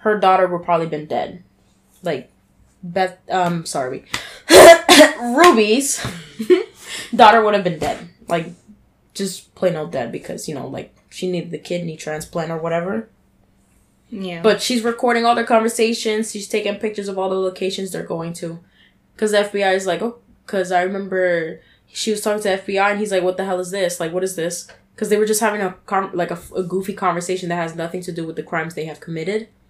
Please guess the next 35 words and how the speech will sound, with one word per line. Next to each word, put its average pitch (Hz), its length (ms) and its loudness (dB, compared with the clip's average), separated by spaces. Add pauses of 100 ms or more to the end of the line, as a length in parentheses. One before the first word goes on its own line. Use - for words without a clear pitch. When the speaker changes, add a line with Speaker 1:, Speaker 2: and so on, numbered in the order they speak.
Speaker 2:
Mm-hmm. 233 320 -6 (640)
Speaker 1:
So 202 100 -6
he 202 100 -2
was 180 120 -2
like, 170 240 -4 (120)
"This 180 220 -6
is, - 300 -10 (100)
this 175 180 -8
is 170 120 -12
pointless. 185 500 -8
Like, 165 300 -8
you, 180 300 -12
you 185 260 -4
and 175 80 -6
your 170 100 -8
husband 170 280 -8
are 160 60 -10
going 165 200 -10
down." 165 280 -10 (380)
And 190 80 -10
she 196 60 -8
was 202 80 -6
like, 190 140 -2
"No, 208 280 0
I'll 175 220 -2
take 190 240 -6
photos. 185 380 -4
I'll 170 140 -6
do 175 120 -6
whatever." 170 340 -4
And 160 80 -12
he 170 60 -10
was 170 100 -12
like, 175 140 -8
"Okay." 214 240 -10